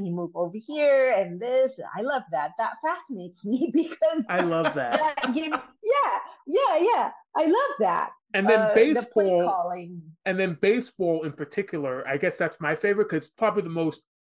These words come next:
Speaker 2: autistic sport because it's all
Speaker 1: Yeah.
Speaker 2: numbers. It's all
Speaker 1: Right.
Speaker 2: like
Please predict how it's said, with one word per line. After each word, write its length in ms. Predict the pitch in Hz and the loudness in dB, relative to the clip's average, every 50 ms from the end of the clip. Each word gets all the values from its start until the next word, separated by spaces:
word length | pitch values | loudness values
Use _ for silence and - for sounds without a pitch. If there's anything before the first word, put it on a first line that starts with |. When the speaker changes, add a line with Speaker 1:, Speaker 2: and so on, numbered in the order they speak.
| _ _ _ _ - | _ _ _ _ 0
Speaker 2:
autistic 680 | 165 156 151 - - - 180 180 - - - 226 220 | 2 2 0 -2 -2 -2 -2 -2 -2 -2 -4 -4 -4
sport 420 | - - - - 240 247 254 262 262 | -8 -10 -8 0 2 2 2 2 -2
because 260 | 196 - 175 156 - | -4 -2 -2 -2 -2
it's 180 | - 175 - - - | -6 -10 -12 -4 -2
all 180 | 190 185 175 | 0 0 2
Speaker 1:
Yeah. 60 | 160 147 | 0 -2
Speaker 2:
numbers. 540 | 147 139 139 175 151 - - - - - _ _ _ _ _ _ _ _ | -4 -4 -4 -6 -6 -8 -12 -18 -20 -20 _ _ _ _ _ _ _ _
It's 180 | - 185 185 - - | -4 -4 -4 -4 0
all 320 | - 202 202 196 196 196 180 | 2 4 4 6 4 4 4
Speaker 1:
Right. 240 | 180 175 165 160 | 4 2 2 0
Speaker 2:
like 40 | - | -2